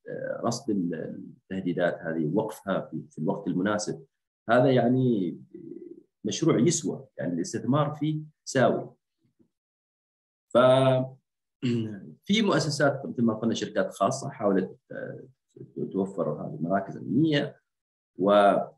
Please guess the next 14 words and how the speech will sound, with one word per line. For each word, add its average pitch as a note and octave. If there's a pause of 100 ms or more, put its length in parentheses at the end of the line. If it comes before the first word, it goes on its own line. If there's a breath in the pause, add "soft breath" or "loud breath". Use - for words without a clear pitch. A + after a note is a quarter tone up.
(360)
آه، - (1900)
يعني E2+ (420)
توفرها B2+
تجاريًا A2
بأسعار A2
معقولة F#2
خلينا C#2+
نقول، G#2 (460)
لكن D#3+
هي F3+
واجهت F3+
كثير E3
من B2
التحديات. -